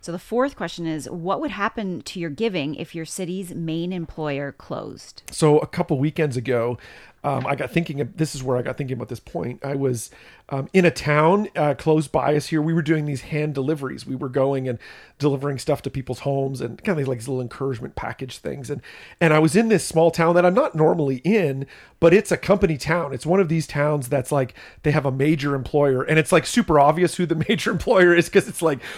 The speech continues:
Speaker 2: all the streets around the one end of town are developed around that. And, <clears throat> you know, you, the kind of the age of all the, the, the, the, um, the homes are really, you know, the same age as the plant that's been there. And, you know, I got thinking about that, and I thought, "Man,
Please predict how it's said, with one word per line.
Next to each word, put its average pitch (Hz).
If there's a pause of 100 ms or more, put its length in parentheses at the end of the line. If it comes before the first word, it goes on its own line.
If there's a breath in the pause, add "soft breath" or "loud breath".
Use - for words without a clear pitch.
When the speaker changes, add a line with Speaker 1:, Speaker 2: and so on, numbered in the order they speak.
(120)
Speaker 2:
all 185
the 170
streets -
around 151
the 151
one 147
end 143
of 139
town 147
are 147
developed 139
around 143
that. 139 (580 loud breath)
And, 170
<clears throat> -
you 156
know, 151
you, 147
the 151
kind 165
of - (260 loud breath)
the -
age 175
of 147
all 151
the, 147 (160)
the, 143
the, 131 (380 loud breath)
the, 143
um, 120 (200)
the 135 (100)
homes 165
are 147
really, 151 (680 loud breath)
you 160
know, 139
the 117
same 156
age 151
as 127
the 135
plant 147
that's 135
been 143
there. 123 (340 loud breath)
And, 160
you 220
know, 196
I 185
got 190
thinking 214
about 147
that, 156
and 160
I -
thought, 165
"Man, 170